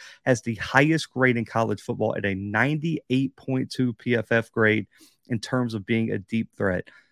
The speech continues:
The question is, and I'm not talking about just statistically, 'cause a, a five touchdown game on six catches is not gonna happen. Can Hyatt replicate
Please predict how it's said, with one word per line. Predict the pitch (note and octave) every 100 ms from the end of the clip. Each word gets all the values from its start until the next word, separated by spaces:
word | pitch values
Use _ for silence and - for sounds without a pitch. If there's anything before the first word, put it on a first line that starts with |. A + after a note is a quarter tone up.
| _ _ _ _
The | -
question | G#2 - C#3+ - C#3
is, | G#2 G2
and | G#2+
I'm | A#2
not | D#3
talking | - D#3 D#3
about | C#3 B2+
just | B2+ A#2+
statistically, | - - A2+ - G2 F#2+
'cause | G2+
a, | G#2 -
a | A#2
five | - C#3 C#3
touchdown | - B2+ - B2 A2
game | A2+ A2 G#2
on | G2+
six | - -
catches | - G#2 G2+ G2
is | G2+
not | G#2+ A2
gonna | A2 G2+
happen. | - G#2 - - - _ _ _ _ _ _ _ _ _ -
Can | A#2
Hyatt | G2+ - C#3+ D#3 -
replicate | A2+ C3 C3 B2+ - A#2